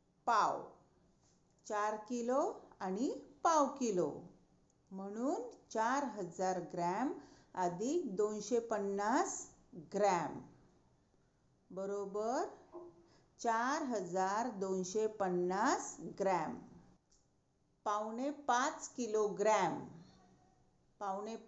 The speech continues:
पाच म्हणजे किती? चार किलो आणि पाऊण किलो म्हणजेच चार हजार ग्रॅम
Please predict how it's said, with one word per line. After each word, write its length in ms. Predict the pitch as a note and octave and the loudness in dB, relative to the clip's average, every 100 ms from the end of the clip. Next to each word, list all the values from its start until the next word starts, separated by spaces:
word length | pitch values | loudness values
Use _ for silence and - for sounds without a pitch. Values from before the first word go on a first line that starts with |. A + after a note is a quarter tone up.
| - | 0
पाच 500 | A#3+ F#3 C#3 - - _ _ - | 2 2 0 -8 -14 _ _ -10
म्हणजे 300 | F#3+ F#3+ G#3+ | -6 -2 -2
किती? 680 | G#3 G#3+ A#3+ B3+ D4 E4+ F#4 - - _ _ _ - | -4 -6 -4 -2 0 -2 -6 -18 -20 _ _ _ -6
चार 360 | A#3+ A3+ B3 C4 - | -2 0 0 -2 -4
किलो 300 | C4+ B3+ C#4 D4+ - | 0 4 4 2 -4
आणि 360 | A3 A3 D4 G4+ - - | -4 -2 0 -2 -4 2
पाऊण 360 | A3 A#3 B3+ | 4 6 8
किलो 380 | B3 A#3+ G#3 F#3+ D3 - - - _ _ | 6 4 4 4 2 -4 -12 -20 _ _
म्हणजेच 880 | A3 F#3 F#3+ G3 G3 G#3+ A#3+ D4+ - - - - _ _ _ _ _ _ | -10 -6 -2 -2 0 2 4 2 -2 -14 -20 -20 _ _ _ _ _ _
चार 320 | B3 A3 C4 C#4 | -4 0 0 0
हजार 460 | A#3+ F#3+ G3 F#3 F3 | -2 -2 0 0 0
ग्रॅम 440 | F3+ F3 F3+ A3 | -2 -2 -2 -2